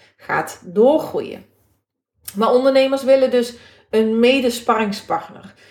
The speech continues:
Natuurlijk dat je werk uit handen neemt, maar ze willen ook dat je zegt, nou, ik denk dat dit beter kan of dat, eh, dat we dit slimmer aan kunnen pakken.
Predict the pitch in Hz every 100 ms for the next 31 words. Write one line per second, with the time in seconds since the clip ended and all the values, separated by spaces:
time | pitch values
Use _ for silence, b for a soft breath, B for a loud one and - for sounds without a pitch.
0 | b b 202 - 320 339 220 165 - 196
1 | 202 190 - 180 170 185 190 180 - 175
2 | 165 185 190 196 202 240 330 b b b
3 | 226 240 247 254 277 285 - 247 254 254
4 | 240 b b - 233 233 - 220 208 180
5 | 196 214 208 208 247 202 202 202 208 -
6 | 202 190 196 196 196 - 208 208 b b
7 | b 196 196 202 202 196 196 202 220 233
8 | 247 - - _ _ _ _ - 302 294
9 | 254 190 208 208 220 214 202 202 196 202
10 | 196 190 196